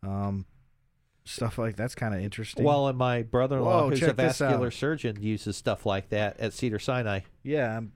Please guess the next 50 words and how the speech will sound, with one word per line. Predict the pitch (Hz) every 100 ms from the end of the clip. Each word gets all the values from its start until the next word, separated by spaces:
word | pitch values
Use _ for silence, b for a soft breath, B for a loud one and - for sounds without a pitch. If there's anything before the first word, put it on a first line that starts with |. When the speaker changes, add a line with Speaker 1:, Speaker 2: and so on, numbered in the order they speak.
| -
Speaker 1:
I'm | 143 143
looking | 165 160
at | 139 120
this | 135 -
thing. | 139 127
They're | 123
pu-, | 117 - -
it |
looks | 143 165 -
like | 147
a | 110
Band-Aid, | 101 135 175 - 123 113
Speaker 2:
Whoa. | -
Speaker 1:
but | 135
it's | 127 131
a |
green | 127 139 165 160 143 - b b b b -
type | 151 147 135
of | 110
Band-Aid, | 104 151 170 156 131 123 123
Speaker 2:
That's |
cool. | 131 160
Speaker 1:
but |
they're, | 127 123 117 110 b b b b b _
they | 131
put | 127 170
it | 175
over | 160 156 143
your | 131 117
hand, | 120 175 170 139
and | 127
they | 123
can | 117 120
see | - 143
exactly | 123 113 131 135 143
<laughs> |
where | 120 127 -
your | 127
veins | 107 127 147 147
are. | 110 104 101 90 -
Speaker 2:
Wow. | 90 90 92 90 - - _ - - _ -
Speaker 1:
So | - 127 120
if | 117 -
you | 131
have | 127 110
problems | 139 135 139 127 120
getting | 117 135 127
an |
I | 117 127
V | 120 131 131 117